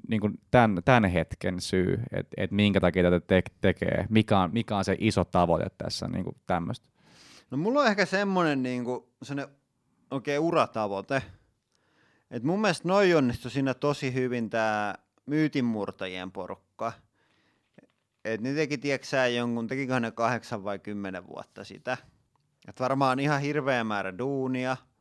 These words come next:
Speaker 2: Ja, tiiäks sä, tosi hienoja juttuja teki, niinku, varmasti oli hauska tehdä niitä ohjelmia. Ja sit samalla mun käsittääkseni sai ihan, niinku, hyvää palkkaa, ettei tarvi, niinku,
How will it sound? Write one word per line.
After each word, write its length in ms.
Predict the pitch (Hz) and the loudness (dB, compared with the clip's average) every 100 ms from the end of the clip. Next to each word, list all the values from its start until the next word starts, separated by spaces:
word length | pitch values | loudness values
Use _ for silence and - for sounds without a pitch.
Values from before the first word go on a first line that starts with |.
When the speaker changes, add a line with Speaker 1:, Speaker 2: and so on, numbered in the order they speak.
| _ _ _ _ _ _ - | _ _ _ _ _ _ -12
Speaker 2:
Ja, 60 | |
tiiäks 200 | 107 107 | -8 -6
sä, 140 | 123 107 | -4 -2
tosi 320 | 127 127 123 | -2 -2 -4
hienoja 400 | 120 113 110 104 | -2 -2 -2 -4
juttuja 500 | 110 113 _ 113 104 | -4 -8 _ -8 -6
teki, 280 | 104 101 104 | -6 -10 -10
niinku, 240 | 98 98 | -10 -6
varmasti 380 | 110 113 110 107 | -4 -4 -8 -8
oli 60 | 107 | -6
hauska 320 | 110 107 - | -4 -6 -12
tehdä 180 | 101 101 | -14 -12
niitä 260 | 95 104 | -12 -8
ohjelmia. 640 | 113 120 120 117 113 110 107 _ _ _ _ _ _ _ | -6 -4 -4 -6 -6 -6 -8 _ _ _ _ _ _ _
Ja 280 | 107 107 90 - _ _ | -4 -4 -4 -10 _ _
sit 220 | - 110 | -14 -10
samalla 400 | - 127 123 117 | -2 0 2 0
mun 140 | 113 110 | -2 -4
käsittääkseni 400 | 110 - 110 107 | -6 -8 -12 -8
sai 160 | 110 | -6
ihan, 180 | 107 110 | -6 -6
niinku, 200 | 107 98 | -8 -8
hyvää 320 | 110 107 95 87 | -8 -6 -6 -6
palkkaa, 720 | 113 123 117 _ - 107 104 | -4 -4 -6 _ -6 -4 -4
ettei 280 | - 107 101 | -6 -8 -6
tarvi, 300 | 104 104 104 | -6 -6 -10
niinku, 400 | 101 95 104 | -10 -10 -14